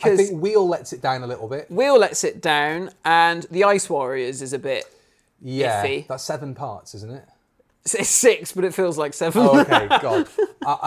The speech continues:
Speaker 1: I, and we'll get round to it later, but I don't think I'm wired for six-parters.
Speaker 2: No.
Speaker 1: Uh, just in general.
Speaker 2: Yeah.
Speaker 1: But, yeah, season two. That's really exciting. There's a really good feature about David Whittaker that's on that set that I worked on for two days that was brilliant fun.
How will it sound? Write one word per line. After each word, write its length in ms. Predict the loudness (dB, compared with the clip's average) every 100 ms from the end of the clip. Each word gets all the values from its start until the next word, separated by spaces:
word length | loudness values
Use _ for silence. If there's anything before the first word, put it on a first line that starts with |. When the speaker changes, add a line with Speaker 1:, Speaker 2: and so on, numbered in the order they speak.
| -2
Speaker 1:
I, 60 | -2
and 80 | -2
we'll 80 | -4
get 180 | -4
round 220 | -2 -6 -6
to 80 | -8
it 60 |
later, 380 | -8 -8 -10 -12
but 200 | -10 -10 -4
I 140 | -4
don't 180 | -4 -12
think 180 | -16 -14
I'm 160 | -12
wired 300 | -8 -8 -8
for 120 | -14
six-parters. 840 | -18 -18 -18 -16 -16 -18 -20 -20 -20 _
Speaker 2:
No. 340 | -8 -6 -6 -8 -12
Speaker 1:
Uh, 180 | -10 -10
just 220 | -12 -18
in 80 | -18
general. 360 | -18 -18 -20 _ -6
Speaker 2:
Yeah. 260 | -6 -6 -14 -18 -6
Speaker 1:
But, 400 | -4 -6 -10 -8
yeah, 340 | -4 -2 -4
season 480 | -10 -12 -10 -10 -10
two. 420 | -4 -4 -4 -10
That's 280 | -10 -10 -8
really 160 | -8 -8
exciting. 520 | -8 -10 -10 -12 -14 _
There's 100 | -12
a 60 | -10
really 380 | -6 -2 -2 -4
good 160 | -8
feature 320 | -8 -12 -10 -10
about 220 | -10 -8
David 260 | -10 -8
Whittaker 480 | -12 -14 -16 -16 -18 _ _ -20
that's 180 | -16
on 140 | -16 -16
that 180 | -18 -16
set 200 | -18 -14
that 40 |
I 140 | -14 -12
worked 360 | -14 -18 _
on 120 | -20 -20
for 100 | _
two 200 | -20 -16
days 300 | -16 -18 -20
that 120 | -20
was 120 | -20 _ -12
brilliant 380 | -10 -10 -14
fun. 300 | -20 -20 -20